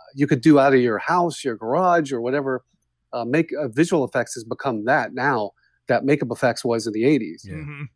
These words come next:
Speaker 1: So it's kind of an interesting, it's a little, it's a bit more technical. It's not as, like, organic and, you know, playing around with clay and, uh, and, uh, you know, glue and everything else. It's like, it's
Speaker 3: Mm-hmm.
Speaker 1: a, and, uh, some things actually I prefer because of the fact that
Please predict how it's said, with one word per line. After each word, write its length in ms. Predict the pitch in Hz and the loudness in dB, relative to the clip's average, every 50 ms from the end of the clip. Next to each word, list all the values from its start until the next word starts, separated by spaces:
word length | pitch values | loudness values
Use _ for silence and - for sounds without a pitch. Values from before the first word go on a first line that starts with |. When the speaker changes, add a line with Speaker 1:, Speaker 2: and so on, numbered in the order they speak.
| _ - | _ 2
Speaker 1:
So 60 | 170 | 2
it's 100 | 156 - | 2 4
kind 200 | - 233 269 269 | 2 0 2 2
of 100 | 254 190 | 2 4
an 120 | 156 139 135 | 4 6 4
interesting, 520 | 147 143 - 151 135 - - 139 127 120 - _ - - - | 4 2 0 -2 -2 0 0 0 0 -2 -4 _ -10 -4 -2
it's 120 | 170 - | 0 2
a 40 | 190 | 4
little, 260 | 202 208 190 175 107 120 | 4 6 4 4 2 2
it's 100 | 175 170 | 0 0
a 80 | - 208 | 0 2
bit 180 | 170 214 160 175 | 4 4 4 4
more 200 | 190 170 151 135 | 4 2 2 2
technical. 640 | - - 214 220 - 139 120 - 120 113 117 147 | 2 0 -2 0 0 -4 -6 -4 -6 -4 -4 -4
It's 160 | 147 - - 151 | -6 -4 -4 -2
not 180 | 147 143 131 | 0 0 0
as, 220 | 127 120 113 - 127 | 0 -2 -4 -4 -6
like, 220 | 120 117 113 107 - | -6 -6 -6 -8 -6
organic 680 | 123 127 120 110 110 127 127 127 131 131 127 117 - | -4 -4 -4 -4 -4 -2 -2 0 -2 -2 -2 -2 -2
and, 280 | - 117 113 110 110 113 | -4 -4 -4 -4 -6 -6
you 60 | 117 | -6
know, 100 | 113 104 | -6 -8
playing 280 | - - - 139 127 120 | -8 -2 0 0 0 2
around 360 | 120 120 120 120 117 113 104 - _ _ _ _ _ _ - | 0 -2 -2 -2 -2 -4 -6 -8 _ _ _ _ _ _ -12
with 140 | 120 - | -10 -10
clay 400 | - - 143 143 139 135 131 131 | -4 0 2 4 4 6 6 4
and, 200 | 123 120 117 113 | 4 2 0 -2
uh, 220 | 113 110 110 110 113 | -2 -2 -2 -2 -4
and, 340 | 117 123 123 113 107 107 107 - - | -4 -6 -8 -8 -8 -8 -10 -12 -12
uh, 160 | 104 95 92 104 - _ _ _ _ _ _ _ _ _ _ | -10 -10 -10 -12 -14 _ _ _ _ _ _ _ _ _ _
you 80 | 131 117 | 0 0
know, 140 | 107 104 104 | 0 -2 -2
glue 400 | 101 123 123 135 135 135 131 131 | 0 4 6 6 8 8 6 6
and 180 | 123 120 127 | 4 2 2
everything 320 | 131 127 127 123 127 117 123 | 2 2 2 2 2 2 2
else. 340 | 131 131 117 113 107 - | 4 2 2 0 -2 -6
It's 140 | - 113 - | -10 -8 -6
like, 160 | 123 113 98 | -4 -4 -4
it's 160 | 113 123 135 135 | -6 -6 -6 -8
Speaker 3:
Mm-hmm. 320 | 120 - _ _ - 139 | -8 -10 _ _ -4 -2
Speaker 1:
a, 20 | |
and, 140 | 127 123 127 | 0 0 0
uh, 240 | 131 127 120 117 113 | 0 0 0 -2 -2
some 240 | - - 214 240 233 | -2 0 2 4 6
things 220 | 233 180 160 131 | 6 6 6 6
actually 320 | 139 127 123 - - 143 120 | 6 4 4 2 0 0 0
I 60 | 113 | 0
prefer 500 | - - 123 - - 151 170 175 135 113 | -2 -4 -8 -6 -2 0 2 2 2 2
because 420 | 104 117 107 - - 160 175 147 135 | -2 -6 -10 -4 -2 -2 -2 -2 -4
of 100 | 120 113 | -6 -8
the 80 | 110 | -6
fact 280 | - 127 117 113 - _ | -4 -4 -4 -4 -4 _
that 200 | 123 110 101 | -6 -6 -6